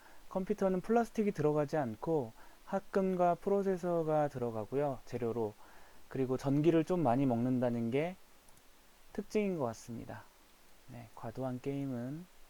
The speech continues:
일상생활에 영향을 주죠.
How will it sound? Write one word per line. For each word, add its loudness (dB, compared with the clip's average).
일상생활에 -4
영향을 -4
주죠. -12